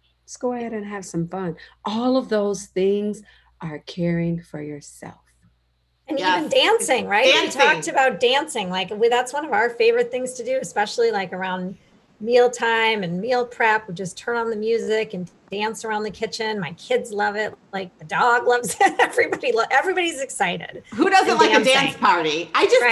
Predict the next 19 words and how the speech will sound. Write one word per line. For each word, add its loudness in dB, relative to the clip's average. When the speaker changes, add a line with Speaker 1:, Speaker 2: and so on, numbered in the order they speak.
Speaker 3:
did 0
that 4
a 0
couple 0
weeks -4
ago. -2
I 0
was -6
really 2
having -2
a -4
day -2
and -8
I -2
was -8
feeling -10
stressed -2
and -8
anxious. -6